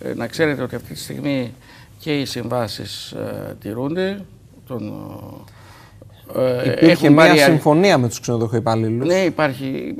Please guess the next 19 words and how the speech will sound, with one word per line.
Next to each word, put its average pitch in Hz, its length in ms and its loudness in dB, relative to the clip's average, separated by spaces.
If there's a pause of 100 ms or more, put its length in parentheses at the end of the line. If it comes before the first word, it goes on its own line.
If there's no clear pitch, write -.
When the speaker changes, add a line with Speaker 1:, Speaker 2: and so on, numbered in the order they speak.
(100)
Speaker 1:
έχει 147 440 -4
μια 127 180 -2 (380)
σωσ-, 113 280 -8 (240)
πολύ 127 220 -2
καλή 110 260 -4
σύμβαση, 185 600 -4 (800)
ε, 131 120 -4
η 135 240 0
αύξηση 139 380 -4 (340)
είναι 147 160 -2
αρκετά 117 320 -4
μεγάλη. 180 580 -4 (540)
Ε, 147 280 0 (960)
πιστεύω 170 360 -4
ότι 156 440 -2 (180)
οι - 120 -6
συνθήκες 151 540 -2
εργασίας, 131 720 -2 (440)
ε, 113 420 4